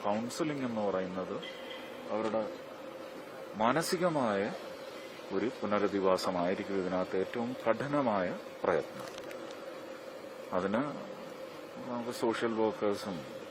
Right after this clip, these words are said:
എൻ ജി ഒസും ഒക്കെ ഉണ്ട് അതിനകത്ത് എക്സ്പെർട്ടീസ് ഉള്ള. ഒരുപാട് സൈക്കാട്രിസ്റ്റിനെയും സൈക്കോളജിസ്റ്റിനെയൊക്കെ കൊണ്ടുവന്ന് വലിയൊരു ടീം വന്നു. അതൊരു വലിയ ഭാരപ്പെട്ട, ആ, പണി തന്നെയായിരിക്കും.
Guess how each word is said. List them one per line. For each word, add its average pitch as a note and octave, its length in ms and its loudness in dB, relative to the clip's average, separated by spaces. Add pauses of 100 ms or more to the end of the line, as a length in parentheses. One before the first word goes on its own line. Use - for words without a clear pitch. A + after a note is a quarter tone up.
(240)
എൻ G2+ 240 -2
ജി G#2+ 80 0
ഒസും G#2 380 4
ഒക്കെ F#2+ 180 -2
ഉണ്ട് E2+ 200 2
അതിനകത്ത് E2 380 4
എക്സ്പെർട്ടീസ് E2 560 -2
ഉള്ള. - 180 -4 (1000)
ഒരുപാട് F#2+ 680 2 (460)
സൈക്കാട്രിസ്റ്റിനെയും E2+ 920 -2 (320)
സൈക്കോളജിസ്റ്റിനെയൊക്കെ F2+ 920 0
കൊണ്ടുവന്ന് G#2+ 520 -4
വലിയൊരു C3+ 460 0
ടീം A#2+ 360 0
വന്നു. G#2+ 280 0 (840)
അതൊരു D3+ 440 4 (720)
വലിയ D3 200 4
ഭാരപ്പെട്ട, C#3 640 2 (840)
ആ, A2+ 80 -2 (1200)
പണി A#2 180 4
തന്നെയായിരിക്കും. A2 760 2